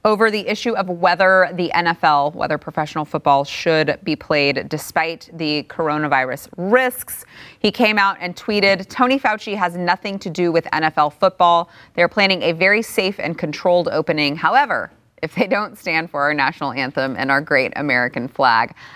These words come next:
I won't be watching." And you know he means it 'cause he put three exclamation points after his sentence, all right? Don't mess with him. Uh, but, uh, you know, it's interesting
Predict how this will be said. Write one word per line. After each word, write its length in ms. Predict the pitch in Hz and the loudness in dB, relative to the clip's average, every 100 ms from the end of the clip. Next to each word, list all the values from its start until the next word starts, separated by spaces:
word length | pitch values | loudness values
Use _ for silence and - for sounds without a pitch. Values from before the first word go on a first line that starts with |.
| - - | -6 0
I 220 | 208 247 | 2 0
won't 380 | 233 233 240 196 | 2 2 2 0
be 160 | 226 | 2
watching." 760 | 214 151 202 196 - 180 147 131 | 2 4 4 2 0 -2 -2 0
And 180 | 135 165 | -2 0
you 80 | 185 | 2
know 220 | 208 226 | 2 0
he 160 | 226 | -4
means 320 | 214 202 196 196 | -2 0 2 0
it 120 | - | 0
'cause 140 | 190 | -2
he 80 | 165 | -2
put 220 | - 180 | -2 -2
three 340 | - 190 220 196 | -2 0 2 4
exclamation 680 | 202 - 196 185 180 180 | 0 -2 -2 -2 -2 -4
points 460 | 170 175 156 - - - - - | 0 2 2 -2 -16 -20 -20 -10
after 460 | 190 190 - 185 175 _ | -10 -8 -2 0 0 _
his 160 | - 175 | -2 0
sentence, 680 | - 214 185 170 131 - - _ - | 0 -6 -6 -10 -10 -12 -20 _ 2
all 100 | 180 | 4
right? 300 | 180 180 - _ - | 4 2 -2 _ 0
Don't 180 | 196 175 | 0 2
mess 200 | 170 - | 0 -2
with 140 | 151 | -6
him. 240 | 143 110 - - - - | -4 -6 -8 -18 -8 0
Uh, 600 | 202 202 202 202 180 202 | 4 6 8 6 4 2
but, 280 | 214 214 | 0 2
uh, 260 | 233 220 214 | 0 2 0
you 160 | 180 233 | 0 2
know, 160 | 233 220 | 4 2
it's 180 | 233 | 0
interesting 720 | 294 466 494 - - 156 139 | 0 0 2 2 2 0 -2